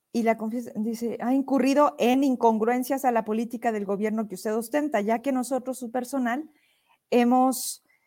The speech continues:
sufrido acoso laboral, dígase hostigamiento al cuestionarnos nuestros derechos y comentar que son privilegios que estamos recibiendo,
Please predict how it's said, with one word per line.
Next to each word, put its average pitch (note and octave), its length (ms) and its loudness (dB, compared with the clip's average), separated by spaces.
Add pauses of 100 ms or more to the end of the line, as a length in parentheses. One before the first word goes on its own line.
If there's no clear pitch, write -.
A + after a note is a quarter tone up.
(180)
sufrido B3+ 520 2
acoso B3 400 0
laboral, A#3+ 600 0 (460)
dígase B3+ 480 2
hostigamiento A#3 920 -2
al G3 440 -2
cuestionarnos A3+ 640 -2
nuestros G#3 400 -6
derechos B3+ 420 -4
y A3 60 -10
comentar G3+ 480 -4
que A#3 100 -4
son D4 380 -2
privilegios C4+ 720 -2
que - 100 -6
estamos G#3+ 380 -4
recibiendo, B3 640 -8